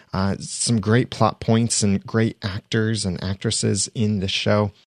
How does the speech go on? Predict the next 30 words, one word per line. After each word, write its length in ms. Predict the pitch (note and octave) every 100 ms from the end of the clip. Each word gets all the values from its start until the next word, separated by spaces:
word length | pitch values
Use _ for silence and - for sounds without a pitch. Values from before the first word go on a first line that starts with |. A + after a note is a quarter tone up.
| _ -
I'm 220 | C3 C#3
looking 260 | C3 B2 A2
forward 320 | - F#2+ F#2
to 120 | -
it. 160 | G2 - - - -
And 100 | D3
I 80 |
think 260 | G3 A#3+ G3+
I 80 | D3
do 320 | A#2+ D3 F3
now 340 | D#3+ B2+ C3+
agree 540 | C#3 A2 B2 B2 G2+ G2
with 500 | A2 G#2+ G2+ - - _ _ -
our 120 | A2
friends 560 | - A2+ G#2+ G2 - - -
Jeff 240 | G#2+ G#2
and 100 | G#2+
Colleen 380 | - G#2 G2+ G2
Roney 320 | G2 F#2 G2
from 320 | G#2 G2+ F#2
Once 220 | F#2 G2
Upon 200 | - G2
a 60 | F#2+
Time 260 | F#2+ F#2+ F#2+
fan 300 | - G2 F#2+
podcast 560 | F#2 F2+ - F#2 -
that 220 | A2+ G#2+ - - - -
there 140 | A#2+
is 240 | C#3+ E3+ D#3+
probably 720 | - C3+ B2+ A2+ A#2+ A#2